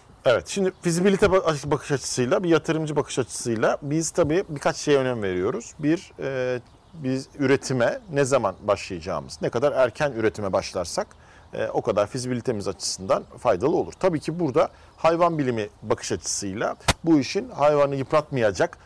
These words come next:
damızlık ömründen çalmayacak, onun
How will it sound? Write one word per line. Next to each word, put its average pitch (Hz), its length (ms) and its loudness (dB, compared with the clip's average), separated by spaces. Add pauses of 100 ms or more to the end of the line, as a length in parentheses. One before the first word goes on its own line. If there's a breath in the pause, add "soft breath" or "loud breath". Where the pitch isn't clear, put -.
(140 soft breath)
damızlık 143 360 0
ömründen 131 420 2
çalmayacak, 131 720 0 (260 soft breath)
onun 160 360 4